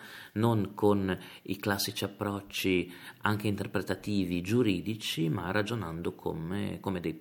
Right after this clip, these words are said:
dei programmatori, come, eh, dei tecnici. Ehm, il tema dell'intelligenza artificiale è altrettanto affascinante, secondo me.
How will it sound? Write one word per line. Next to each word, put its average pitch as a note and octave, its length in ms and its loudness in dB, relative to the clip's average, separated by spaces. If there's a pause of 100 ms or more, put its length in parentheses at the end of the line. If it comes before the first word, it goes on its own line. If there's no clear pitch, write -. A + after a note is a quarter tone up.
dei G2+ 160 -4
programmatori, E2 800 -4
come, F#2 460 -8 (720)
eh, E2 520 2
dei F2 220 2
tecnici. - 720 -8 (520)
Ehm, G#2+ 580 2
il C3 180 0
tema D3+ 200 8
dell'intelligenza C3 680 6
artificiale A#2+ 680 2
è - 20 4
altrettanto F2+ 640 0
affascinante, F2 800 2
secondo G2+ 440 -4
me. G2 360 -2